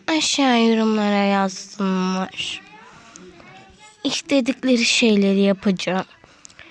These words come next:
Arkadaşlar Robux aldığım zaman da bana söyleyin Robux isminizi. Ben size Robux vereceğim. Aa, yani pardon vereceğim.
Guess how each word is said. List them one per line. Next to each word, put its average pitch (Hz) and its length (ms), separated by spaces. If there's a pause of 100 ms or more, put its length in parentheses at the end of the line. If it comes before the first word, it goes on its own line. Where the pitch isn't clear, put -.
(120)
Arkadaşlar 254 1120
Robux 320 360 (100)
aldığım 262 460
zaman 196 380
da 202 120 (460)
bana 285 240
söyleyin 220 720 (180)
Robux 185 320 (160)
isminizi. 190 680 (340)
Ben 311 160
size 254 420
Robux 214 420
vereceğim. 190 500 (1400)
Aa, 202 380 (120)
yani 202 520
pardon 208 380
vereceğim. 190 560